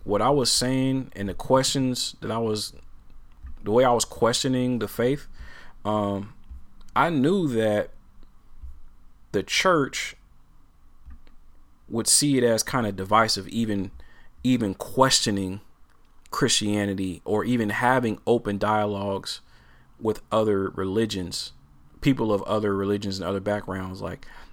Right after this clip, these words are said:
that's kind of a dangerous thing. You're not supposed to do that. And at the time, I seen that as kinda, honestly, like, coward-, cowardly and intellectually dishonest. Like, how can we say that we have the truth and we know the truth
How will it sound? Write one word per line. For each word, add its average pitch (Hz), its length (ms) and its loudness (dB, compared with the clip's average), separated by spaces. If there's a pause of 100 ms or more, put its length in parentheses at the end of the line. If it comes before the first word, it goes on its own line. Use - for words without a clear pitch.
that's 104 200 -2
kind 104 220 0
of 90 80 -4
a 90 60 -6
dangerous 92 560 -2
thing. 107 320 -2
You're 87 140 -6
not 98 160 -4
supposed 98 280 -4
to 110 60 -10
do 104 180 -2
that. 87 200 -6 (520)
And 98 500 -2 (1160)
at 110 140 0
the 95 80 -4
time, 120 300 4
I 113 80 2
seen 110 280 2
that 98 140 0
as 92 200 -2
kinda, 95 300 -2
honestly, 113 360 0
like, 90 200 -2
coward-, 120 520 2
cowardly 107 520 4
and 151 400 4
intellectually 117 680 2
dishonest. 101 640 0 (560)
Like, 92 140 2
how 127 140 8
can 135 160 2
we 123 120 2
say 123 300 6
that 101 200 2
we 117 160 -2
have 117 180 0
the 104 80 -2
truth 120 340 -2
and 98 80 -2
we 107 100 0
know 110 160 0
the 101 120 -4
truth 123 380 0